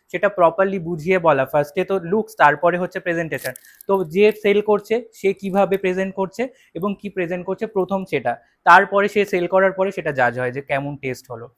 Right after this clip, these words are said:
প্রত্যেকটা জিনিস যদি তোমরা প্রত্যেকটা প্যারামিটারে যদি হান্ড্রেড পার্সেন্ট, হান্ড্রেড পার্সেন্ট দিয়ে দাও, তাহলে দেখবে তোমাদের গ্রো করা থেকে কেউ আটকাতে পারবে না।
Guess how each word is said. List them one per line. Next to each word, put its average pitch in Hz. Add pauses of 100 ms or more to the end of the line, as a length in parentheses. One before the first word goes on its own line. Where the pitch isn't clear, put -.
(240)
প্রত্যেকটা 202
জিনিস 175
যদি 185
তোমরা 165 (240)
প্রত্যেকটা 214
প্যারামিটারে 190
যদি 190
হান্ড্রেড 180
পার্সেন্ট, 185
হান্ড্রেড 180
পার্সেন্ট 180
দিয়ে 202
দাও, 123 (280)
তাহলে 180
দেখবে 185
তোমাদের 180
গ্রো 165
করা 175
থেকে 175
কেউ 175
আটকাতে 151
পারবে 120
না। 120